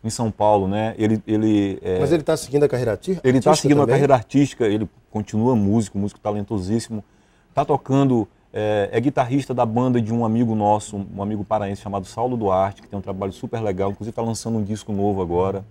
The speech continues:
Speaker 1: Ele é guitarrista
Speaker 2: Uhum.
Speaker 1: fixo dessa banda.
Speaker 2: Uhum.
Speaker 1: E vi-, vive fazendo participações em, em, em shows de, de bandas, de, de, de amigos nossos. Mas ele tá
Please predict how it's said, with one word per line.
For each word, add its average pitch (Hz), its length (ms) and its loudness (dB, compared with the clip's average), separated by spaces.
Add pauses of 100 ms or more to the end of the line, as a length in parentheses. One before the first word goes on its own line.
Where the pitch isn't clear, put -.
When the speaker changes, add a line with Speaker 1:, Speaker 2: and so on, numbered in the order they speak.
Speaker 1:
Ele 98 120 -4
é 101 40 0
guitarrista 98 420 -4
Speaker 2:
Uhum. 98 60 -6
Speaker 1:
fixo 120 280 -2
dessa 104 240 -6
banda. 113 380 -2 (300)
Speaker 2:
Uhum. 95 260 -8
Speaker 1:
E 214 100 0
vi-, 226 360 -4 (100)
vive 202 340 4
fazendo 190 300 0
participações 151 1040 -4
em, 123 140 -6 (500)
em, 110 100 -4
em 101 40 -4
shows 135 400 4
de, 107 140 -2
de 104 100 -2
bandas, 107 520 2
de, 90 140 -4
de, 87 200 -6
de 90 140 -4
amigos 104 360 -2
nossos. 98 400 -4 (340)
Mas 147 160 -2
ele 170 140 4
tá 175 540 6